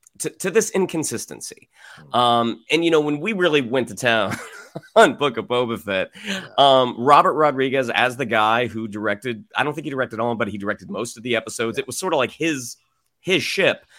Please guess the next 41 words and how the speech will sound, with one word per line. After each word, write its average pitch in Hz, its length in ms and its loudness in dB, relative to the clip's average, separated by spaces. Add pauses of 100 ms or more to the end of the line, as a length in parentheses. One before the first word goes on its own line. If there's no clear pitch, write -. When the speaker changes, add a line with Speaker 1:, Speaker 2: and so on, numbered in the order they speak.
(160)
Speaker 1:
But 185 100 0
at 151 60 -14
the 160 60 -10
same 196 200 -2
time, 226 240 -4
as 160 360 0 (260)
the 139 240 -2 (460)
article 165 300 0
correctly 160 380 -6
points 151 380 -6
out, 135 420 -2 (320)
Favreau 196 640 0
is 147 140 -8
the 165 100 -10
credited 160 460 -6
writer 165 540 -4 (140)
Speaker 2:
Yeah. - 80 -6
Speaker 1:
on, 113 400 -2
on 117 220 0
all 143 200 -2
those 151 220 0
episodes, 117 540 -4
with 117 140 -8
one 131 260 -2
exception 127 560 -4
with, 113 240 -4
with 110 200 -8
Fav-, 117 320 2
with, 117 200 -6
uh, 113 220 -2
Filoni 123 460 -2 (320)
co-writing, 98 760 -2 (140)
uh, 120 180 -8
co-writing 120 540 -2
Speaker 2:
Right. 101 80 -8
Speaker 1:
one 92 160 -8
of 92 120 -14
them. 69 260 -12 (360)
Um, 117 560 0 (800)
so 160 360 0
it's, - 500 -6